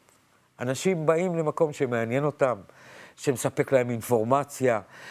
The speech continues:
שמייצר להם איזשהו מצב, הם מבינים את החיים שלהם מול מה שהם ראו. אחר כך הם ירצו לראות גם סרט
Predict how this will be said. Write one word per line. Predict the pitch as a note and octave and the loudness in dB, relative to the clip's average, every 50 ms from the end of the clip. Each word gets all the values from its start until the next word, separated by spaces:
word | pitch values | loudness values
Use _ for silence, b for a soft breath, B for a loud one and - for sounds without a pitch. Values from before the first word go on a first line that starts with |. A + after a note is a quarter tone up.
| B B B | B B B
שמייצר | B - - G3 F#3 F3 E3+ E3 D#3+ E3 D3+ D3+ D3 D3 - - F3+ F#3 E3 | B 2 4 6 6 6 4 4 4 4 4 4 2 0 2 4 4 4 4
להם | E3 D#3+ D#3 D3 C#3+ C#3 | 4 4 4 2 2 2
איזשהו | D3 C#3+ C#3+ B2+ - D3 C3+ B2+ | 0 0 0 0 0 0 0 0
מצב, | B2 B2 A#2+ - - - - E3 E3+ E3+ C#3+ A#2+ G#2+ | 2 0 -2 -2 0 2 2 4 4 4 4 2 2
הם | C#3 C#3 D3+ | 0 2 2
מבינים | D#3 C#3 A2+ G#2 D#3 D#3+ D#3 E3+ F#3+ G3 F3 E3 D#3 | 2 0 0 0 -2 0 0 2 2 2 2 2 0
את | C#3 - - | 0 0 0
החיים | C3+ - - D3+ D3+ D3+ D3+ | 0 2 2 2 2 0 -2
שלהם | - - D3 C3 B2+ C3 B2+ C#3 E3+ E3+ D3 C3+ | -4 -2 0 2 2 4 4 4 4 2 2 2
מול | C3+ C3+ C3 | 0 0 0
מה | B2+ C3 C3+ C3+ | 2 2 0 0
שהם | - - C#3 B2+ A#2+ A2+ G2+ | 0 -2 -2 -2 -2 0 2
ראו. | G#2+ A2+ A2+ D3 F3+ F#3 E3 - B B B B B B B B B B B B B B | 2 4 4 6 4 4 4 2 B B B B B B B B B B B B B B
אחר | D#3 - - B3+ D4+ D#4+ - | 2 4 4 4 4 4 4
כך | D4 D4 - | 2 0 2
הם | A#3 A3 | 2 4
ירצו | G#3+ G#3 F3 - G#3+ A3+ | 4 4 4 6 4 4
לראות | G#3 A3 F#3+ G3 G3 E3+ B2+ | 6 6 6 6 4 4 4
גם | C3+ E3 D#3+ C#3+ | 4 2 2 2
סרט | B2+ - - F3+ F3+ E3+ E3 D3 | 2 2 4 6 6 6 6 4